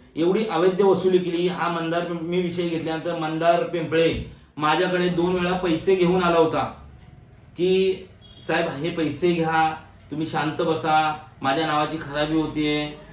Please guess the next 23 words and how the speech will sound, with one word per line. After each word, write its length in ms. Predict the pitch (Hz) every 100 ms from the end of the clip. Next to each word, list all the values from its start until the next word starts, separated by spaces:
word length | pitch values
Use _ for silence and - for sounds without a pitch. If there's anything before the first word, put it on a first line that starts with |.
| -
माझं 280 | 135 147 156
नाव 260 | 151 156 147
लोक 180 | 143 165
मला 220 | 151 151
विचारतायत." 800 | 143 131 156 156 156 147 143 143 - - - 139
मला 280 | 151 170 175
त्याने 160 | 175
अनेक 340 | 175 175 190 185
मेसेजेस 560 | 170 165 180 190 185
केले, 240 | 190 175 175
तुम्हाला 280 | 165 170
मी 80 | 170
दाखवतो, 720 | 160 151 175 175 170 165 - -
अ, 140 | 143
स्क्रीनवर, 540 | 143 - 156 147 160 180 - - - -
की 80 | 170
मंदार 420 | 170 170 185 185
पिंपळेने 300 | 180 180 180
मला 300 | 180 170 170
Google 320 | 160 165 175
Pay 100 | 180
नंबर 260 | 170 165 165
पाठवा, 540 | 165 156 160 160 160